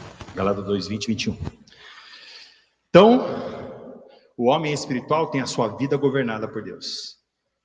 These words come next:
O homem espiritual, ele é amadurecido espiritualmente e dá bons frutos. Tiago, capítulo um, cinco e três, dezessete. O homem espiritual não deixa dúvidas de que ele pertence a Deus.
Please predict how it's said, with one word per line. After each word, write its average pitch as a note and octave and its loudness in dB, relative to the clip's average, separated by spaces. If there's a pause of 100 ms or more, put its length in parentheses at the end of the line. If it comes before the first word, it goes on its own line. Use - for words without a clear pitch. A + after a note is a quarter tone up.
(360)
O B2 6
homem A3 4
espiritual, - -2
ele C3+ 0
é - 2
amadurecido B2+ -2
espiritualmente F3 -4
e C#3+ -4
dá C#3 0
bons E3+ -4
frutos. - -6 (480)
Tiago, C3 -2
capítulo D3 -4
um, G3 -4
cinco F#3+ -8
e E3+ -12
três, C#3+ -4
dezessete. C#3 -12 (920)
O C3+ 4
homem A3 4
espiritual F#3 0
não B3 -2
deixa A3+ 0
dúvidas E3+ -2
de D#3+ -8
que D3 -4
ele A#3 4
pertence G#3+ -6
a G#3+ -6
Deus. C3+ -6